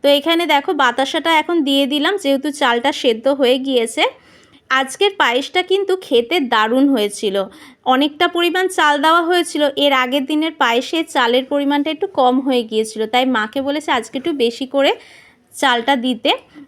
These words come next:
তো দেখো, পায়েসটা কত ঘন আর সুন্দর হয়েছে। আর এখানে দেখতেই পাচ্ছ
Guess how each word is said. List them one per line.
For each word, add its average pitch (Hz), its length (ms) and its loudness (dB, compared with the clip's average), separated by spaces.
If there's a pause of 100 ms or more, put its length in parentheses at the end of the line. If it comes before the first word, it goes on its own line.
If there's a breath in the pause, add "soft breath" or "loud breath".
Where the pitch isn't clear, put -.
(120)
তো 277 140 4
দেখো, 269 380 0
পায়েসটা 320 540 0
কত 269 240 0
ঘন 247 380 -2
আর 294 220 2
সুন্দর 269 480 -2
হয়েছে। 262 360 0 (1000 loud breath)
আর 247 240 0
এখানে 311 340 0
দেখতেই 277 400 0
পাচ্ছ 302 440 -2